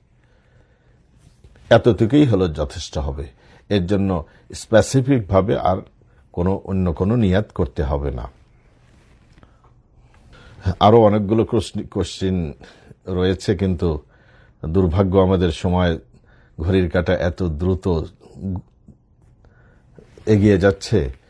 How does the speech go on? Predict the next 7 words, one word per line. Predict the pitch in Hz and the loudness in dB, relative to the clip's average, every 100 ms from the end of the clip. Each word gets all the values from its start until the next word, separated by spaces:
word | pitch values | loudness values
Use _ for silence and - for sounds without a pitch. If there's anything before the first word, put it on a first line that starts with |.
| _ _ | _ _
যে | - | -6
আমাদের | 71 98 95 | -2 0 2
হাতে | 87 98 92 | 0 0 0
মাত্র | 98 90 - 98 117 151 - _ _ _ _ - | 0 0 -2 -2 -2 -4 -14 _ _ _ _ -12
নামাজের | 87 90 98 90 92 | -4 0 2 2 2
আছে | - 87 - - 101 73 - _ _ _ _ _ _ _ _ _ - - - - | 2 -2 -4 -4 -2 -2 -10 _ _ _ _ _ _ _ _ _ -20 -20 -18 -8
আর | 80 78 | -6 -4